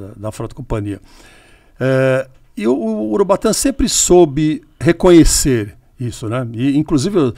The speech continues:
nós, nós também, a, no, no, nossa empresa, ela promove eventos, né, é, muito importantes no setor, um deles era o Top de Transporte, em que a, tra-, a Braspress inúmeras vezes ganha esse Top de Transporte. Então, e, então, a Frota Companhia sempre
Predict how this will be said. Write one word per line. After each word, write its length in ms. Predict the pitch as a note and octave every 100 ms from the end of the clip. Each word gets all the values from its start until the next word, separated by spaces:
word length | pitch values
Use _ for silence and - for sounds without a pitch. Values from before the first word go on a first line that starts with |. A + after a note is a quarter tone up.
| - - -
nós, 160 | C3
nós 80 | B2
também, 300 | C#3+ C3+ C3+
a, 400 | A#2 A2+ G#2 G2+
no, 220 | G#2 G#2
no, 160 | G#2 G#2
nossa 240 | G#2+ -
empresa, 400 | A2 B2 B2 A#2 - - -
ela 100 | C3
promove 680 | B2+ C3 A#2+ B2 A#2+ A#2 A2
eventos, 640 | A2+ A2 C#3 D#3 D3 A2+
né, 260 | A#2 A#2+ G#2+
é, 520 | G#2 G#2 G2+ G2 F#2+
muito 260 | G2 A2 B2
importantes 440 | B2+ A2+ - A#2 A2+
no 80 |
setor, 400 | G#2 A#2 - C3+
um 80 | B2+
deles 280 | G#2+ A#2 A2+
era 120 | G#2
o 20 | G#2+
Top 220 | A2 A2
de 60 |
Transporte, 640 | G#2+ A#2+ - - D3+ - D#3 - - - -
em 100 | C#3
que 100 | D3
a, 60 | C#3
tra-, 200 | C3+ C3
a 220 | B2 A#2+
Braspress 380 | B2+ - E3+ D3+
inúmeras 300 | E3 C4+ C3
vezes 140 | D#3+
ganha 160 | C3+ C#3+
esse 160 | -
Top 240 | - B2+ -
de 60 |
Transporte. 500 | C3+ B2+ - G#2+ -
Então, 140 | - C3+ _ - - _ _ _ _ -
e, 320 | G3+ C#4+ A3
então, 300 | G3+ B3+ - _ _ _ _ _ _ _ -
a 80 |
Frota 220 | F3+ A3+ -
Companhia 300 | G3 A3+ G#3+
sempre 600 | - - C4 - G3